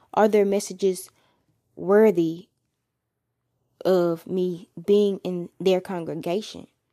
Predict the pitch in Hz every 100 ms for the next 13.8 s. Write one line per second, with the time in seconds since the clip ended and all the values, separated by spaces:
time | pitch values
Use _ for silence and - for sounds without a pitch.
0 | _ _ _ _ _ _ _ _ _ _
1 | _ _ _ - 226 349 - 175 151 -
2 | - _ _ _ _ _ _ - 226 226
3 | 208 196 196 - 202 - - 175 _ _
4 | _ _ _ _ _ _ _ _ _ _
5 | _ _ _ _ _ _ _ _ _ _
6 | _ _ _ _ _ _ _ _ _ _
7 | _ _ _ _ - 208 - 233 277 247
8 | 220 208 233 214 185 - 185 170 170 -
9 | 190 175 165 156 165 214 202 196 - 202
10 | 202 202 208 208 202 - 208 - 208 -
11 | 202 202 208 202 202 _ _ _ - 202
12 | - - 165 165 160 160 160 170 175 175
13 | _ - - _ - 196 165